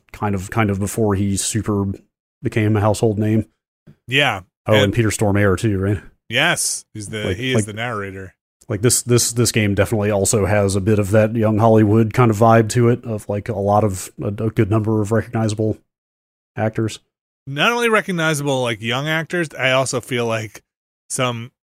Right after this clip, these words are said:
Speaker 2: actors that would be cast in the movie version of this.
Speaker 1: Right.
Speaker 2: Like, like,
Speaker 1: Yeah,
Speaker 2: at,
Speaker 1: that's,
Speaker 2: at the
Speaker 1: that's what I
Speaker 2: budget,
Speaker 1: mean.
Speaker 2: you know?
Speaker 1: That, that's
Speaker 2: Yeah.
Speaker 1: exactly what I mean. It feels like they did not skimp on the casting at all.
Speaker 2: Yeah, it's, it's good.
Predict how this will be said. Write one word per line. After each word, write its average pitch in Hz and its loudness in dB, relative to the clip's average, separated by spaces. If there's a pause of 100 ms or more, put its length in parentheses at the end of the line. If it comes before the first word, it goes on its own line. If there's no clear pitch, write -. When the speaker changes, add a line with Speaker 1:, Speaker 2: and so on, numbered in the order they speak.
(220)
Speaker 2:
actors 131 -2
that 127 -4
would 123 -2
be 113 -6
cast 120 -6
in 120 -8
the 113 -10
movie 110 -8
version 101 -8
of 95 -12
this. 95 -6
Speaker 1:
Right. 101 2
Speaker 2:
Like, 156 -12
like, 127 -2
Speaker 1:
Yeah, 110 2
Speaker 2:
at, 104 4
Speaker 1:
that's, 127 6
Speaker 2:
at 131 -2
the 117 4
Speaker 1:
that's 117 4
what 143 4
I 135 4
Speaker 2:
budget, 110 -4
Speaker 1:
mean. 113 -14
Speaker 2:
you 104 -12
know? 110 -10 (140)
Speaker 1:
That, 113 2
that's 113 4
Speaker 2:
Yeah. 107 0
Speaker 1:
exactly 87 -2
what 85 -6
I 85 -6
mean. 87 -4
It 95 -6
feels 123 0
like 101 2
they 101 2
did 85 -4
not 90 -2
skimp - -2
on 98 0
the 85 -4
casting 95 -4
at 92 -8
all. 92 -4 (180)
Speaker 2:
Yeah, 98 -8 (180)
it's, 135 -8
it's 151 -10
good. 98 -2